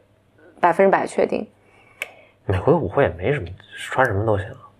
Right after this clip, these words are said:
Speaker 2: 除非他是那种特正式的，<laughs> 大家穿着什么
Speaker 1: 我，我自己感觉还是
Speaker 2: 一，一晚礼服去的。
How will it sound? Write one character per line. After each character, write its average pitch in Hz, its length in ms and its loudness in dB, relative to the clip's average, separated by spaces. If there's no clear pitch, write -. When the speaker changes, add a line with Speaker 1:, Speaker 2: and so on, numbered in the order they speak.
Speaker 2:
除 - 160 2
非 147 120 6
他 147 80 6
是 147 60 6
那 143 40 6
种 104 160 4
特 - 200 2
正 113 260 4
式 123 280 6
的， 110 140 2
<laughs> - 840 -14
大 117 80 4
家 107 200 2
穿 156 260 4
着 123 100 6
什 120 60 4
么 277 80 6
Speaker 1:
我， 269 60 8
我 - 20 8
自 359 240 4
己 381 100 4
感 - 220 4
觉 311 80 6
还 320 180 2
是 165 140 6
Speaker 2:
一， - 260 2
一 - 40 -10
晚 131 260 4
礼 113 100 6
服 104 300 0
去 110 200 2
的。 101 80 4